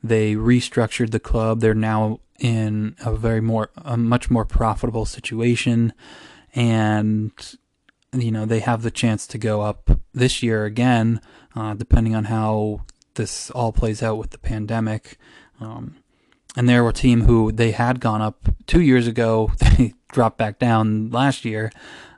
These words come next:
uh, but the parachute payments there had, were, were helpful for them in the way that it helped them. Uh,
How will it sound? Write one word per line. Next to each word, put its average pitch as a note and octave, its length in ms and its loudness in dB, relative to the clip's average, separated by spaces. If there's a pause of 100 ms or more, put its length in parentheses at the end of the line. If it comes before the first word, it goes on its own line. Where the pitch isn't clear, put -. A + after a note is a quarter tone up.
uh, A2 460 -8 (580)
but B2 220 0
the B2+ 60 -10
parachute A#2+ 520 0
payments A2+ 440 2
there A2+ 260 0
had, A2 180 -6
were, A2+ 220 -4 (140)
were A#2 160 0
helpful A#2+ 500 0
for A2+ 200 -2
them A2+ 260 0
in G#2+ 60 0
the A2 60 0
way G#2+ 220 -2
that G#2+ 140 0
it G2+ 100 -8
helped - 340 -8
them. G#2 440 -4 (520)
Uh, A2 380 -12